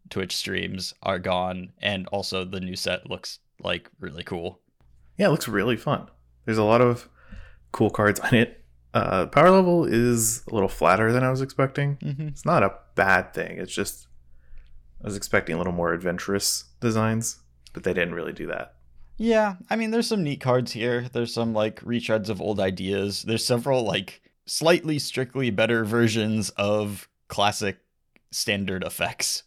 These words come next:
Speaker 1: which is kind of funny.
Speaker 2: Uh, yeah, one of the ones that stood out to me was, like, a flash three one for two mana.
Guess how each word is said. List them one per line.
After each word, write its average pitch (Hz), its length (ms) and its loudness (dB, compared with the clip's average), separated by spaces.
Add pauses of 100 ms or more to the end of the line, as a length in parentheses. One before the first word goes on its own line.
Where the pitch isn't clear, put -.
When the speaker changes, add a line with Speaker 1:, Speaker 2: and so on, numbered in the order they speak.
Speaker 1:
which - 200 -6
is 92 140 -6
kind - 200 -4
of 92 100 -6
funny. 92 360 -4 (320)
Speaker 2:
Uh, - 80 -10 (100)
yeah, 107 380 2
one 104 200 2
of 135 60 4
the 127 80 6
ones 113 220 4
that - 260 -4
stood 98 200 0
out 98 160 4
to - 100 -10
me 92 140 -4
was, 101 140 -4
like, 87 180 -2
a 82 100 2
flash - 480 -2
three 87 240 -6
one 101 300 -2
for 107 120 0
two 120 180 -2
mana. 120 400 2